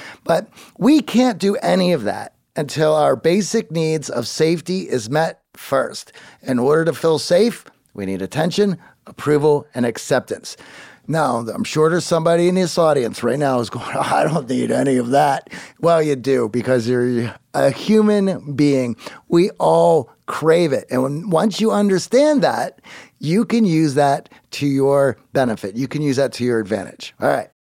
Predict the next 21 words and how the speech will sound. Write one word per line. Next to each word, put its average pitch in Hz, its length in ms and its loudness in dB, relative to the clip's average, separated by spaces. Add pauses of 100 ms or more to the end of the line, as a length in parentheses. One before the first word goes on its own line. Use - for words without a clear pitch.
Over 160 240 0
the 143 160 -2
last 220 420 0
seventeen 185 580 -2
years, 117 380 -2
we 226 140 0
have 214 140 -2
launched 139 500 -4
our 156 400 -2
fair 214 380 -2
share 208 340 -2
of 131 100 -2
online 170 580 -4
courses, 180 680 -2
coaching 170 480 -6
programs, 170 680 -4 (320)
and 165 180 0
finding 262 440 0
the 170 100 0
right 185 260 0
platform 190 720 -4